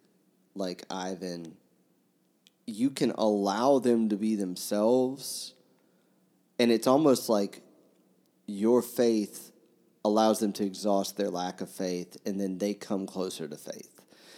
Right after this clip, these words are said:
And so, um, that's, of course, something that I aspire to a-, as a Christian is, is how can I be more Christ-like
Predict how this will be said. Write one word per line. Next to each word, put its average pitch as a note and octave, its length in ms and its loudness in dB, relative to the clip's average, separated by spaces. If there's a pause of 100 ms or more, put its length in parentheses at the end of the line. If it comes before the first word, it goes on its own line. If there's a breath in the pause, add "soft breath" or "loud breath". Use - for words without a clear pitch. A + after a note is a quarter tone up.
(340 loud breath)
And G#2+ 180 0
so, G2+ 560 0
um, F2+ 540 -6
that's, A#2 300 2
of - 100 -12
course, - 460 -4 (100)
something G2+ 460 -4
that F#2+ 140 -6 (440)
I A2 500 0
aspire G#2 520 -2
to G2+ 500 -4
a-, G2 220 -6 (100)
as G2+ 180 -8
a - 40 -14
Christian G#2+ 520 -2
is, F#2+ 300 -10
is G2+ 160 -8
how B2 240 -2
can B2+ 220 -2
I G#2+ 100 0
be G#2 220 -4
more G#2 340 -4
Christ-like G#2 960 -4